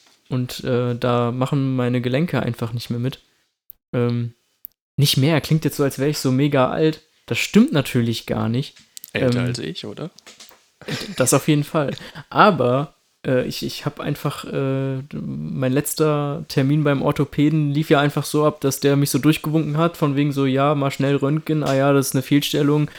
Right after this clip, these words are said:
Speaker 1: nehmen Sie die Einlagen, Wunderheilung." Und das hat natürlich überhaupt nicht funktioniert. Und jetzt muss ich, äh, darauf warten, einen neuen Orthopädentermin zu bekommen. Und wahrscheinlich,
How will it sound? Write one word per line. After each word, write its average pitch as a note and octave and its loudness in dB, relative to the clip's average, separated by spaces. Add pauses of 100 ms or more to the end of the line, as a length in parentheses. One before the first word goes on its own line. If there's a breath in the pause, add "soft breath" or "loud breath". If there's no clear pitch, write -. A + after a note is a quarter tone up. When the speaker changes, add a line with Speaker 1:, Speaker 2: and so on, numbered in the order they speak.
(160)
Speaker 1:
nehmen C#3 4
Sie C3+ 4
die C3+ 6
Einlagen, C#3+ 2
Wunderheilung." C3 2
Und B2 -4
das A#2+ -6
hat - -4
natürlich C3 -2
überhaupt B2+ 2
nicht - 0
funktioniert. B2+ 0 (520 loud breath)
Und C3 0
jetzt B2 -2
muss C3 2
ich, - -2
äh, C3+ 0
darauf B2 -2
warten, C3 0
einen B2+ 2
neuen B2+ 2
Orthopädentermin B2+ 0
zu A#2+ -6
bekommen. C#3 0
Und - -2
wahrscheinlich, D3+ 0